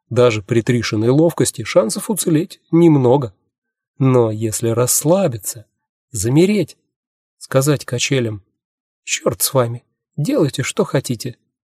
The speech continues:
движение понемногу замедлится, небо перестанет кружиться, а земля вернется под ноги, как будто и не было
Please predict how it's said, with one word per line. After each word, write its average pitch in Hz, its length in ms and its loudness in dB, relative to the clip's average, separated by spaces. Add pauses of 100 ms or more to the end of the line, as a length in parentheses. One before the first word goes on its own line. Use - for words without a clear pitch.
(340)
движение 123 720 -2 (140)
понемногу 160 580 0
замедлится, 139 880 0 (520)
небо 131 400 4
перестанет 107 580 -6
кружиться, 208 680 0 (320)
а 123 120 -2
земля 143 440 0
вернется 160 560 0
под 139 340 -2
ноги, 139 300 -2 (260)
как 113 240 -6
будто 113 300 -6
и 151 220 4
не 175 280 2
было 170 320 -2